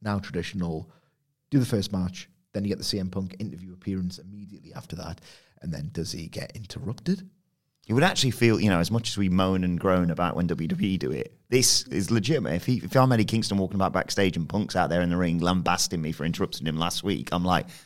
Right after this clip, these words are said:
Speaker 2: "Bollocks this," and pushing, shoving people out of the way, especially with, you know, what he's going through at the moment.
Speaker 1: That's the thing with the, the first angle of this hopeful storyline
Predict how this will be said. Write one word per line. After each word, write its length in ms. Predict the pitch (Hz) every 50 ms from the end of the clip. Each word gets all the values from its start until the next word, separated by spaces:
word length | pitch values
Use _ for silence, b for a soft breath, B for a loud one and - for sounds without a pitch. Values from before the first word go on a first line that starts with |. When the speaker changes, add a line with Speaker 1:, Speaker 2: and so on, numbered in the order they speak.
| B B B -
Speaker 2:
"Bollocks 280 | 113 117 117 110 113 -
this," 300 | 110 110 101 - - -
and 120 | 90 80
pushing, 320 | - - 110 - - 104 85
shoving 280 | - - 110 95 92
people 240 | 98 107 92 107 104
out 40 | 95
of 40 | 87
the 60 | 95 113
way, 140 | 120 95
especially 340 | 90 - - 113 101 - 107 101
with, 140 | 101 95 B B B B B B B _
you 80 | 92
know, 60 | 90
what 140 | 95 101 110
he's 120 | 85 - -
going 280 | - 113 120 117 95
through 180 | - - - -
at 60 | -
the 60 | -
moment. 380 | 80 78 67 - - - - - _ _ -
Speaker 1:
That's 140 | 143 - -
the 60 | 120
thing 140 | 104 127 143
with 140 | 147 135 -
the, 360 | 120 113 113 110 110 107 - - _ _ _ _ _ _ _
the 60 | -
first 480 | 107 - - 143 147 143 139 - - - - -
angle 600 | 107 98 95 95 101 92 - - 78 85 - _ - -
of 180 | 101 85 -
this 280 | - 98 95 - - - -
hopeful 640 | - - 113 113 110 113 113 - 95 87 90 85 - - _ _ -
storyline 760 | - - - 104 101 98 95 82 64 64 67 82 92 104